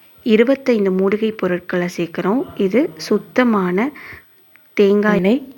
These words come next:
கண்டிப்பா இதை ட்ரை பண்ணி பாருங்க. உங்களுக்கு நல்ல ரிசல்ட் கொடுக்கும். All over தமிழ்நாடு நம்ம ஷிப்பிங் பண்ணிட்டு இருக்கோம். வேணும்னா மெசேஜ் பண்ணி உங்களுடைய ஆர்டரை பிளேஸ் பண்ணிக்கோங்க. ஸ்க்ரீன்ல தெரியிற நம்பருக்கு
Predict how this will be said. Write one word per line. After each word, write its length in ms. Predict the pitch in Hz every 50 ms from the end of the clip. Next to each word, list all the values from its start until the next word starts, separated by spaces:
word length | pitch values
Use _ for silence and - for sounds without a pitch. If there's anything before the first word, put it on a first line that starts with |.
| - - 208
கண்டிப்பா 560 | 196 190 202 208 208 233 233 - - 220 254 285 - - - _ _ - 214
இதை 120 | 196 190 185 190 -
ட்ரை 180 | - 196 190 190 190
பண்ணி 180 | - 208 208 208 202 -
பாருங்க. 340 | 202 185 185 185 185 185 196 247 294 - -
உங்களுக்கு 320 | 208 190 185 185 185 - 190 185 185
நல்ல 300 | 185 190 202 226 240 262 240
ரிசல்ட் 360 | 208 - - 196 185 185 - -
கொடுக்கும். 380 | 190 180 175 - - 262 330 311 - - - - - - - 220 202
All 180 | 196 202 208 208 220
over 180 | 220 220 233 240 - -
தமிழ்நாடு 480 | 220 196 190 196 196 190 190 185 185 262 - - - 226
நம்ம 160 | 196 190 190 -
ஷிப்பிங் 320 | - 196 - - 190 196 190 190
பண்ணிட்டு 300 | 190 185 180 180 180 - -
இருக்கோம். 280 | 185 - - 254 302 - - - - - - _ - 226
வேணும்னா 460 | 202 196 196 196 196 190 190 214 285 381 - - - - - _ - -
மெசேஜ் 340 | 196 190 - 208 202 - - - -
பண்ணி 220 | 190 185 185 233 302 - - 226
உங்களுடைய 340 | - 190 190 185 190 185 190 185 180 185
ஆர்டரை 260 | 190 196 190 208 262 370 - - -
பிளேஸ் 280 | 214 190 185 185 - - -
பண்ணிக்கோங்க. 480 | 190 180 175 175 - - 180 175 180 214 302 285 277 -
ஸ்க்ரீன்ல 480 | - 226 214 214 214 220 220 220 220 214 - 214
தெரியிற 360 | 208 202 190 190 190 190 185 185
நம்பருக்கு 520 | 185 185 185 196 190 190 185 - - 277